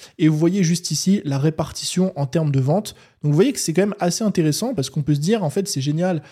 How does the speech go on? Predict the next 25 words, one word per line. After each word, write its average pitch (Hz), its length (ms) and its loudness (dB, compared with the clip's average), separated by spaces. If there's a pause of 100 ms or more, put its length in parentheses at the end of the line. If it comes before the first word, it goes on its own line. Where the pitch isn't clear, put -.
(220)
euh, 117 180 -4
de 143 120 0
faire 156 160 -2
des 143 100 0
tunnels 151 240 0
de 147 80 2
vente 160 220 0
avec 131 180 -2
des 135 100 -4
grosses 139 380 0
offres. 202 320 -2
Donc 135 180 -4
l'académie 147 460 0
et 143 60 0
l'école 135 240 -2
des 135 80 -2
formateurs, 139 420 -4
c'est - 120 -12
des 135 160 -2
offres 165 100 -2
qui 156 80 -14
coûtent 151 160 -8
plusieurs 143 260 -6
centaines 147 420 -2
d'euros. 127 300 -2